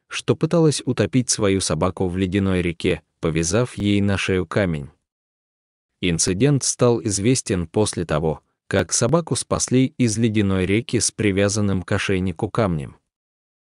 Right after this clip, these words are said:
Бельгийская овчарка, которую опознали как Беллу, была найдена в реке Трент в воде по шею с мешком.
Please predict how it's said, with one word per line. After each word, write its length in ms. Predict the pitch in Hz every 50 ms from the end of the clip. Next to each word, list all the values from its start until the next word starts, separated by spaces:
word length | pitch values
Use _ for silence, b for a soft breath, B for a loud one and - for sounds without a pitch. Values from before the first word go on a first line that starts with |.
| _ _ _ _ -
Бельгийская 760 | 87 73 80 85 87 90 107 120 117 - - - 101 92 87
овчарка, 580 | - - - 139 131 123 - - - 69 - - _ _ _ _
которую 520 | - 90 - - 190 180 180 165 151 135
опознали 500 | 127 - 123 113 101 113 107 101 101 95
как 240 | 90 - - 92 82
Беллу, 460 | 82 90 113 117 101 87 69 67 - _ _ _
была 360 | 80 78 85 98 104 117 120 117
найдена 520 | 135 143 147 135 104 117 107 104 90 80
в 40 | 73
реке 300 | 80 87 - - 104 95
Трент 440 | - - 92 104 110 117 113 - 87
в 120 | 85 82
воде 360 | 78 85 85 80 87 104 104
по 180 | - - 101 90
шею 300 | - - 101 92 90 85
с 120 | - -
мешком. 460 | 107 104 95 - - - 101 82 69